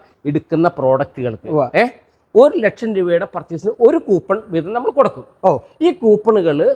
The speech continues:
Speaker 1: നറുക്കിട്ടെടുത്തിട്ട്
Speaker 2: ആ.
Speaker 1: നമുക്ക് പത്ത് പവന്റെ സ്വർണ്ണോട് കൊടുത്തേക്കാം. പത്ത്
Speaker 2: അതായത്
Speaker 1: പവൻ.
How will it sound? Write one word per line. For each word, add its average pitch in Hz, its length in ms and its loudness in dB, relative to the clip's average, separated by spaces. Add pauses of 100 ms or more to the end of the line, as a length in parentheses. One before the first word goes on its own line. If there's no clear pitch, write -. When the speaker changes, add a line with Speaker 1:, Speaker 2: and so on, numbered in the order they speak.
(140)
Speaker 1:
നറുക്കിട്ടെടുത്തിട്ട് 175 1120 -2
Speaker 2:
ആ. 156 220 -8
Speaker 1:
നമുക്ക് 185 220 0 (180)
പത്ത് - 320 0
പവന്റെ 226 300 4
സ്വർണ്ണോട് 165 440 0
കൊടുത്തേക്കാം. 120 400 -8 (680)
പത്ത് 190 140 0
Speaker 2:
അതായത് 208 380 4
Speaker 1:
പവൻ. 165 180 2